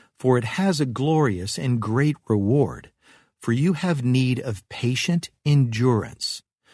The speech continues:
to bear up under difficult circumstances without compromising, so that when you have carried out the will of God, you may receive and enjoy to the full what is promised."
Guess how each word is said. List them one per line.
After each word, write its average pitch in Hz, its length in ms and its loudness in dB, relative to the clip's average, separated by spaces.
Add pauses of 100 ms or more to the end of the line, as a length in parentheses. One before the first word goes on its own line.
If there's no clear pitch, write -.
(160)
to 123 120 -4
bear 151 320 2
up 151 220 -4
under 120 240 -2
difficult 139 560 -2
circumstances 95 920 -2
without 123 560 -2
compromising, 82 920 -4 (500)
so - 160 2
that 117 160 0
when 123 220 4
you 196 140 6
have 185 180 -2
carried 147 400 0
out 101 200 -2
the 117 80 -4
will 113 220 2
of 143 140 0
God, 85 400 -6 (360)
you 123 120 0
may 123 180 0
receive 139 760 -2
and 113 240 2
enjoy 107 880 2 (160)
to 113 100 -4
the 98 80 -4
full 90 680 -2 (560)
what 104 120 -2
is 101 140 -4
promised." - 840 -12